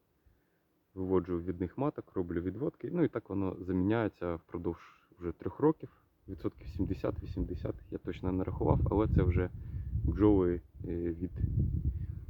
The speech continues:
від нього. Е, з чотирьох сімей, е, зовсім немає розплоду. Е, останній раз я дивився десь місяць тому, робив проби,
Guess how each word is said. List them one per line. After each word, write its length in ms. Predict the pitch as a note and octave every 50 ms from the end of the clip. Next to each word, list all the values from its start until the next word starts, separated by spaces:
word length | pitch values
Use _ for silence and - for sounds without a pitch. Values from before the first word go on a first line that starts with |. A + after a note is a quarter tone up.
| - -
від 160 | F2+ F2 E2+
нього. 260 | E2+ D#2+ D2+ D#2 E2 - - - - - - _ _ _ - - - - - - - - - - - - - - - - - - - - - - _ - -
Е, 300 | F#2 F#2 F2+ F2 E2+ E2+
з 400 | E2+ F#2 F2+ F2+ G2 F#2 F#2+ F#2+ - _ _ _
чотирьох 640 | - - - A2 - A#2+ A#2+ A#2+ B2+ A#2+ A2+ - -
сімей, 720 | - - - - G2 G2+ G2+ G#2 G2+ G2 F#2 F2 E2+ E2 - - - - - - -
е, 240 | - - - - - - - - - - - - - - - - _
зовсім 520 | F#2 F#2 F#2 B2 A#2 G#2 - - F2+ F2+ F#2
немає 380 | F#2 F#2+ G2 G2 F2+ E2+ E2+
розплоду. 640 | F2 F2 - - - E2+ E2+ F2+ F#2 G2+ A2 B2 B2 - - _ _ _ _ _ - - G2
Е, 260 | G2+ G2+ G#2 G#2 G2+ - - _ _ _ - - - - _ _ _ -
останній 440 | - - - - A#2 A2+ A2+ G#2+ G#2
раз 180 | G2 G2+ G2 - -
я 140 | - F#2+ F2+
дивився 500 | F2+ F2+ F2+ F2 F#2+ G2 F2+ - - -
десь 640 | E2+ E2+ E2+ F2 E2 - - _ _ _ - - _ _ _ -
місяць 460 | F#2 F#2+ G2+ G2 - - F2+ - _ _ _ _ _ -
тому, 480 | E2+ E2+ F2 F2 F#2+ A2 B2 C#3 D3 - _ _ _ _ _ _ _ _ _ _ -
робив 300 | F#2 F#2+ F#2 F#2+ F#2+ -
проби, 420 | - - - G#2 G#2 G2 F2+ F2